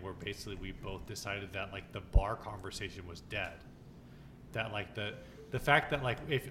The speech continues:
I wanted to talk about, like, again, with my background, if I wanna talk about, well, with my other background, who's a better guitarist, Ji-, Jimi Hendrix or Eddie Van Halen?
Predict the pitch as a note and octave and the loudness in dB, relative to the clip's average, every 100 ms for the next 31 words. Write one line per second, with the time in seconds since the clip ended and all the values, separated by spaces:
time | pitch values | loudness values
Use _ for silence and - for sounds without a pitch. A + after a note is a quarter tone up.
0 | - C#3 D3+ D#3 C#3+ A2+ B2+ B2+ B2 A#2+ | 4 6 6 4 4 4 2 4 4 6
1 | A2 A#2 A2 G2+ - - - - - - | 4 4 0 -2 -6 -14 -14 -14 -10 -10
2 | - - B2+ B2+ B2 G#2+ A2+ - - - | -10 -6 -2 4 4 4 -2 -10 -14 -14
3 | - - A#2 B2+ C3+ C#3 C3+ C3+ B2+ A2+ | -6 -4 -2 4 8 8 8 8 10 8
4 | A2+ A2+ G#2+ C#3+ D3+ C#3 B2+ B2+ A#2 A2 | 6 2 4 6 6 6 4 2 2 6
5 | G#2+ G#2+ D3 D#3+ C3+ B2 - - - - | 6 6 8 8 8 2 -10 -16 -16 -2
6 | D#3+ E3 G3+ A#3 G3 C#3+ B2+ - A2+ G2 | 4 10 12 12 12 12 12 10 4 4
7 | - - - - A3 G3+ F#3+ F#3 D#3+ - | -4 -14 -16 2 6 10 12 10 10 8
8 | F#3 C#3 - E3 F3+ D3+ B2 E3+ D3 D3+ | 10 10 6 4 4 4 2 4 6 6
9 | D3 D3+ - C3+ C#3+ C3 A#2+ A2+ A2 D#3 | 6 4 2 2 4 4 4 2 4 4
10 | D#3 B2+ A2 | 6 4 2